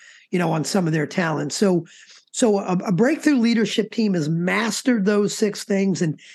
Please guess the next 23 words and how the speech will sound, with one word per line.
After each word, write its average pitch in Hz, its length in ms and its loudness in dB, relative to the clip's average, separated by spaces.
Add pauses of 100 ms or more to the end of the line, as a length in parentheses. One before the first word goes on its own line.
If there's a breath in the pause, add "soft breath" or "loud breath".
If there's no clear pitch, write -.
(160 loud breath)
continues 220 920 2
to, 165 260 -2
to 165 320 -2 (380 loud breath)
develop 202 480 2
and 196 120 2
improve, 190 520 2
'cause - 320 -4 (520 soft breath)
you 208 100 4
never 220 180 2
wake 202 280 2
up 196 120 0
one 180 200 0
morning 180 340 0
and 165 80 -2
say, 185 340 -4
"Ah, - 240 -4 (200)
I've 190 160 0
now 269 240 0
got 262 180 0
a 247 60 0
breakthrough 226 420 0
leadership 262 480 0
team." 135 260 -4